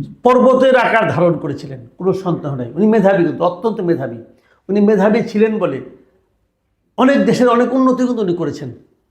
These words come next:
কিন্তু প্রতিটা উন্নতিতে উনি দুর্নীতি করেছেন। তারপরেও আমি খুশি যে পদ্মা সেতু করতে যেয়ে হয়তো তিনটা পদ্মা সেতু করতে পারতাম, কিন্তু একটা তো সেতুটা তো রয়ে গেছে, এটুকুলো আমার একদম ডাইরেক্ট লাভ।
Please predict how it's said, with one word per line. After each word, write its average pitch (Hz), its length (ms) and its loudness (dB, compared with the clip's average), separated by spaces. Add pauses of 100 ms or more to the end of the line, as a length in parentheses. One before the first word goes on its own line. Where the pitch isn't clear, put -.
(500)
কিন্তু 254 240 2
প্রতিটা 320 380 2
উন্নতিতে 269 480 2
উনি 190 180 -2
দুর্নীতি 196 320 -4
করেছেন। 139 320 -10 (2000)
তারপরেও 175 340 2
আমি 262 260 4
খুশি - 600 0 (240)
যে 226 480 2 (540)
পদ্মা 254 240 2
সেতু 254 280 0
করতে 247 280 2
যেয়ে 240 200 2
হয়তো 214 220 2
তিনটা 254 400 2
পদ্মা 220 160 -2
সেতু 208 180 -4
করতে 226 260 -8
পারতাম, 175 300 -4 (640)
কিন্তু 214 180 0
একটা 262 240 2
তো 262 280 2
সেতুটা 277 420 0
তো 262 180 2
রয়ে 233 140 4
গেছে, - 320 -2 (1000)
এটুকুলো 262 360 2
আমার 240 260 2
একদম 185 340 0
ডাইরেক্ট 160 380 -4
লাভ। 123 140 -8